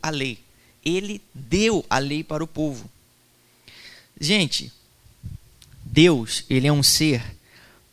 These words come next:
pleno em todos os seus atributos. O que que seria isso? Deus, ele é perfeitamente amor.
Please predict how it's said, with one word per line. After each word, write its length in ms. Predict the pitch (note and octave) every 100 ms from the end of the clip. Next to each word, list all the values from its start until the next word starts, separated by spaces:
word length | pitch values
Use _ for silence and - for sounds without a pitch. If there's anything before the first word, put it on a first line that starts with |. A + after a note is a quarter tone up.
| -
pleno 460 | E3 E3+ F#3+ G3+ A3
em 160 | E3 E3
todos 380 | - F3+ G3 F#3
os 100 | -
seus 240 | F3+ E3+
atributos. 680 | F3 D#3+ C#3 A#2 - - -
O 40 | - - _ _ -
que 100 | D3
que 80 | -
seria 300 | D#3+ D3 D3+
isso? 340 | A2+ - - - - _ _ _ _ _ _ _ - - - -
Deus, 320 | C3 C#3+ D3+
ele 220 | D3 C#3+
é 160 | B2+ A2 - _
perfeitamente 1000 | F3+ F#3+ - E3+ E3+ D3 C3 B2+ A#2+ A#2
amor. 440 | A2+ A#2+ C#3 -